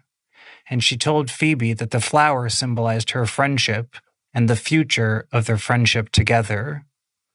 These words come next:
Phoebe said thank you. She asked what they should do at the water park. And Phoebe's friend Elisa told her that the first thing that was gonna happen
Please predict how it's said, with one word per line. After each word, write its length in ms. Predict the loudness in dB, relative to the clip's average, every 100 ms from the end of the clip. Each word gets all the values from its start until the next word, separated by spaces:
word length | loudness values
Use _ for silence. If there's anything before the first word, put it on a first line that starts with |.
| _
Phoebe 360 | -8 -2 0 0
said 280 | 0 -2 -2
thank 320 | 0 0 -2
you. 320 | -6 -6 -8 -12 _ _ -20 -20 -6
She 220 | 0 2 4
asked 260 | 2 0
what 120 | -2
they 120 | -2 -2
should 220 | -2 0
do 180 | 2 2
at 120 | 0
the 80 | -2
water 260 | -2 -4
park. 580 | -4 -6 -8 -10 -16 -20 _ _ -20 -20 -16 -2
And 220 | 0 2
Phoebe's 400 | 2 2 2 0
friend 300 | 0 0 0
Elisa 680 | 2 2 2 0 0 -2 -4 -2
told 300 | 2 2 0
her 360 | -2 -2 -2 -6 _ _ -2
that 160 | 0
the 160 | 2 0
first 400 | 2 0 0 0
thing 140 | -2 0
that 140 | 0
was 120 | 0
gonna 200 | 0 0
happen 600 | 2 0 0 -2 0 -2